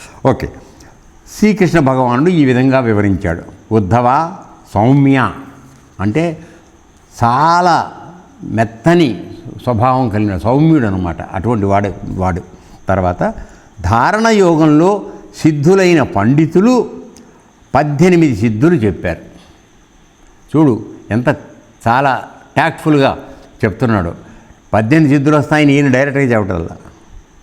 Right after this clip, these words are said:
ఈయన చెప్తే, "నాకేం తెలుసు, నువ్వు చెప్పావంటావు." అందుకని ఇతరులు ఎవరో పండితులు పద్దెనిమిది ఉన్నాయని చెప్తున్నారు అంటే అర్థం ఏంటి? వాళ్ళు సాధించి పొందారు. So వాడిది అనుభవ జ్ఞానం.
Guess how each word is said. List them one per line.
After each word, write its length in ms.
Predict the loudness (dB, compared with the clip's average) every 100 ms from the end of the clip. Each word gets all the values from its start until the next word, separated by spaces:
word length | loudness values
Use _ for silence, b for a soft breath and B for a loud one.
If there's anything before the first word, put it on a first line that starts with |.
| _ _ b b b
ఈయన 160 | 0 2
చెప్తే, 720 | 4 2 2 2 2 0 -6 -16 -8
"నాకేం 520 | 0 2 2 2 2 2
తెలుసు, 240 | 2 2
నువ్వు 180 | 2 4
చెప్పావంటావు." 640 | 2 2 0 0 -4 -6 -10 -18 -20 B B B
అందుకని 680 | 0 2 2 2 4 2 0 B B -2
ఇతరులు 380 | 0 2 2 4
ఎవరో 560 | 4 4 2 0 -4 -12 -18 -20 -20 _ -2
పండితులు 520 | 2 4 4 4 2 -2 -12 -18 -4
పద్దెనిమిది 400 | -2 2 2 4
ఉన్నాయని 440 | 4 4 4 2
చెప్తున్నారు 420 | 0 -2 0 0 0
అంటే 240 | 0 0
అర్థం 300 | 0 0 2
ఏంటి? 600 | 2 2 2 0 -2 B B B
వాళ్ళు 600 | -2 0 2 2 4 2 -2 -6
సాధించి 640 | -2 0 2 4 2 2 -2
పొందారు. 580 | 2 2 4 2 0 -4 -14 -20 -20 -20 -20 _ b b b b _ -2
So 60 | 2
వాడిది 400 | 2 2 2 2
అనుభవ 400 | 4 4 2 0
జ్ఞానం. 320 | 0 0